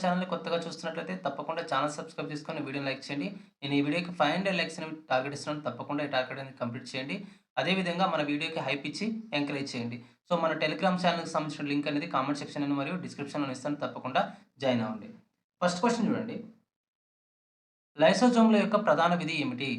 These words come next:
What is the main function of lysosomes? అంటే మనకి ఇక్కడ కణంలోని వ్యర్థ పదార్థాల జీర్ణక్రియ. లైసోజోమ్లు ఏం చేస్తాయంటే కణంలోని వ్యర్థ పదార్థాలను జీర్ణం చేసి బయటికి పంపిస్తాయి. So digestion of waste materials in the cell, option B అనేది మనకి కరెక్ట్ ఆన్సర్ అవుతుంది.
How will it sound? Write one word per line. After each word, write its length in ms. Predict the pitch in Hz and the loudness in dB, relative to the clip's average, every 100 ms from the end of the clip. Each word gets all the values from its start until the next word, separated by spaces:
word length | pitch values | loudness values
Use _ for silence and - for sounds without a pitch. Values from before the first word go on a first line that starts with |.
| - - | -6 0
What 160 | 143 160 | 2 2
is 80 | - | 2
the 60 | - 151 | 0 2
main 160 | 170 202 180 | 2 2 0
function 260 | - 156 170 | 0 -2 -2
of 80 | 151 | 0
lysosomes? 520 | 139 143 143 139 123 120 - _ - | -2 -2 -4 -2 -4 -6 -14 _ -8
అంటే 140 | 120 127 | -4 -2
మనకి 180 | 123 120 120 | -2 -2 0
ఇక్కడ 140 | 143 214 - - - 139 | 4 4 2 -12 0 2
కణంలోని 500 | 143 196 185 180 202 | 4 4 4 4 4
వ్యర్థ 200 | 143 - 170 | 0 -2 0
పదార్థాల 420 | 151 139 131 131 160 | 2 2 2 0 -2
జీర్ణక్రియ. 400 | - 123 117 107 - - | -4 -4 -4 -8 -14 -6
లైసోజోమ్లు 540 | 127 135 156 147 147 131 | -4 -2 -4 0 0 0
ఏం 60 | 139 | -2
చేస్తాయంటే 500 | 131 - 120 113 160 233 - - _ - | -4 -4 -4 -2 -2 -2 -4 -14 _ 0
కణంలోని 460 | 151 185 190 175 185 | 2 4 4 4 4
వ్యర్థ 200 | 139 127 156 | 2 0 -2
పదార్థాలను 500 | 147 139 123 127 160 247 - - - | 0 0 0 -2 0 0 -2 -10 -2
జీర్ణం 300 | 143 143 147 123 | 2 4 2 -2
చేసి 300 | 117 - 240 233 - - | -4 0 0 -2 -6 0
బయటికి 260 | 135 151 127 | 0 -2 -4
పంపిస్తాయి. 500 | 117 117 113 120 110 - _ - | -4 -4 -8 -8 -10 -14 _ -8
So 120 | 175 143 | 0 2
digestion 400 | 143 - - 180 | 2 -2 0 -2
of 80 | 180 131 | -2 -4
waste 240 | 147 - 151 | -4 -2 -4
materials 320 | 147 143 139 127 | -2 -2 -2 0
in 60 | 127 | 2
the 80 | 226 - - - | 2 0 -12 -6
cell, 180 | 131 117 - 123 | -4 -4 -2 -4
option 260 | - 123 117 | -2 -4 0
B 100 | 147 127 | 2 2
అనేది 200 | 113 113 | 0 -6
మనకి 220 | 110 208 - - - | -8 -6 -6 -8 -6
కరెక్ట్ 240 | 127 120 - | -4 -4 -6
ఆన్సర్ 220 | - - - | -6 -4 -4
అవుతుంది. 220 | - | -6